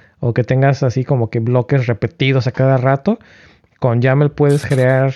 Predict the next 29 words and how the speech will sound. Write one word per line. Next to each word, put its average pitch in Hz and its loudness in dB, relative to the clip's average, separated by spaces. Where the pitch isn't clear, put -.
estos - -4
como 127 -4
si 110 -4
fueran 120 -2
bloques 135 0
reutilizables 131 -2
dentro 120 -2
del 117 -2
mismo 127 0
yaml 143 0
y 147 -2
está, 135 -4
no 147 0
necesitas 165 0
nada, 165 0
o - -20
sea, 147 -4
es 147 -4
parte 156 -2
del 139 0
mismo 143 0
lenguaje 127 0
y 156 0
está 131 -6
súper, 135 -6
súper 139 -6
interesante. 127 -6
Por 131 0
decir, 135 0